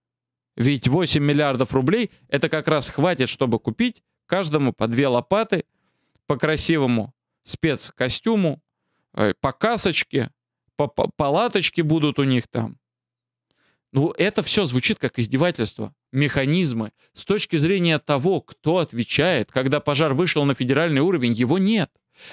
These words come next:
Вот сейчас отвечает Айсен Сергеевич. Но Айсен Сергеевич один, пожалеем его. Если бы здесь сейчас не было Министерства чрезвычайной ситуации,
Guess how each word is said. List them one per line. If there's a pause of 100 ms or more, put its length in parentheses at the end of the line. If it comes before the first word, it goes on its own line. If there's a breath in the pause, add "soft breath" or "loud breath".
(100)
Вот
сейчас
отвечает
Айсен
Сергеевич. (380)
Но
Айсен
Сергеевич
один,
пожалеем
его. (420 soft breath)
Если
бы
здесь
сейчас
не
было
Министерства
чрезвычайной
ситуации,